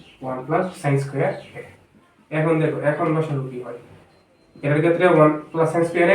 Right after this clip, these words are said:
এটার ক্ষেত্রে ওয়ান plus sin স্কয়ার এ। তার মানে লসাগু কত? ওয়ান plus sin স্কয়ার, ঠিক আছে? এই যে হইল।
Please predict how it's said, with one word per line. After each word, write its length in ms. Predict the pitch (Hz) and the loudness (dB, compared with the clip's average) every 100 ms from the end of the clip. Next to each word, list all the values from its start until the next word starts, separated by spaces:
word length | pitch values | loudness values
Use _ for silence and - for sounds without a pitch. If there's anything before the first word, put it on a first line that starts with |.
| 180 | 4
এটার 140 | 143 | 2
ক্ষেত্রে 180 | 156 185 170 | 2 2 2
ওয়ান 120 | 139 | 2
plus 180 | 180 262 - - | 4 2 0 -4
sin 100 | 139 - | -4 -2
স্কয়ার 220 | 170 - - | -2 -2 -2
এ। 40 | 156 - | -6 -6
তার 100 | 147 | -2
মানে 120 | 156 165 | 2 4
লসাগু 240 | 170 151 143 | 4 2 0
কত? 120 | 156 135 - - - - _ - | 0 -2 -6 -14 -20 -20 _ -4
ওয়ান 140 | 139 139 | -2 0
plus 180 | 156 180 170 | 0 0 0
sin 120 | 147 - | -4 -2
স্কয়ার, 260 | 147 151 - - - - - 104 - - | 2 2 2 -6 -16 -16 -16 -20 -20 -16
ঠিক 120 | 151 170 | -10 -6
আছে? 120 | 180 185 175 | -4 -4 -4
এই 60 | 147 | 0
যে 60 | 151 | 0
হইল। 160 | 151 | 0